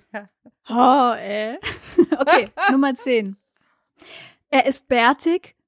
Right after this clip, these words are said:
Speaker 2: pausbäckig, trägt ein rot-weißes Kostüm und fährt Heiligabend mit seinen Geschenken auf einem Schlitten von Haus zu Haus. Wann entstand der Weihnachtsmann? A. Im Zuge der Reformation.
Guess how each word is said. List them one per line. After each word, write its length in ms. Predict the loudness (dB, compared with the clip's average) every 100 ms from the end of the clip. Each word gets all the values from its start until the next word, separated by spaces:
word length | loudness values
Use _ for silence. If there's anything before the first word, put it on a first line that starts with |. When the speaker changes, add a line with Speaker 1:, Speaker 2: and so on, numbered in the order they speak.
| -14
Speaker 2:
pausbäckig, 1120 | -4 0 0 -2 -2 -2 0 -2 -4 -8 _ _ -6
trägt 300 | -2 0 0
ein 160 | -2 -2
rot-weißes 920 | -2 -2 -2 -4 0 2 2 -2 -2
Kostüm 600 | -2 -2 0 6 6 4
und 180 | 0 -2
fährt 400 | 2 0 0 -2
Heiligabend 760 | 0 0 -6 -2 2 2 4
mit 140 | 2 2
seinen 300 | 0 -2 -4
Geschenken 640 | -4 -2 0 0 0 -2
auf 220 | 0 -2 -2
einem 220 | -2 -2
Schlitten 400 | -4 -8 -4 -2
von 240 | 2 2 0
Haus 220 | -4 -2
zu 160 | 0
Haus. 460 | 2 2 2 -6 -20 _ -20 -20 -20 _ _ -2
Wann 260 | 4 4 4
entstand 500 | 2 0 -2 -2 0
der 120 | 0
Weihnachtsmann? 840 | 2 2 0 -2 -6 -6 -6 -12 -20 _ _ _ _ _
A. 360 | 0 2 2 -2 -2
Im 180 | 2 2
Zuge 360 | 2 -2 -2 0
der 240 | 0 0
Reformation. 880 | -4 -6 -6 -6 -8 -12 -12 -4